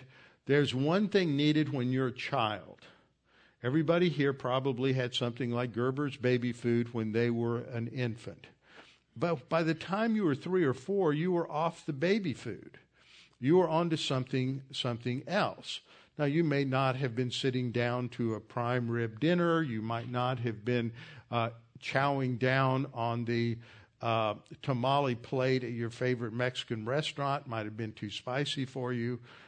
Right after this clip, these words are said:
but you were eating more adult food. Then by the time you're fifteen or sixteen, you're eating something quite different. You've de-, you're developing a palate. You still don't have the palate you may have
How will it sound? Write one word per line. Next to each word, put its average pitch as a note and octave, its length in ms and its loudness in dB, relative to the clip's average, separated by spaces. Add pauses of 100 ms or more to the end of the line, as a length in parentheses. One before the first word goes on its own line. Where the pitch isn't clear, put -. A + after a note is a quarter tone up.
(160)
but C3+ 200 0
you D3+ 160 6
were D#3 220 2
eating C#3 640 2 (360)
more C3 460 0
adult A#2 560 -2 (240)
food. B2 480 -2 (560)
Then D#3+ 220 4
by C#3+ 160 4
the C3+ 100 2
time B2+ 440 0
you're A#2 240 2
fifteen B2 420 -2
or G#2+ 120 -6
sixteen, C3+ 600 -2
you're B2 260 0
eating B2 520 0 (300)
something C3 440 0
quite A#2 320 -6
different. B2+ 360 0
You've A2+ 160 -2
de-, A#2 180 -4
you're A2+ 140 0
developing A2 640 -2
a G#2+ 80 -6
palate. C3 580 -4
You B2 100 -4
still A#2+ 300 -2
don't A#2+ 200 -4
have A#2 200 -4
the A#2 80 -8
palate A2+ 400 -4
you B2 100 -6
may A2+ 200 -2
have A2 220 -4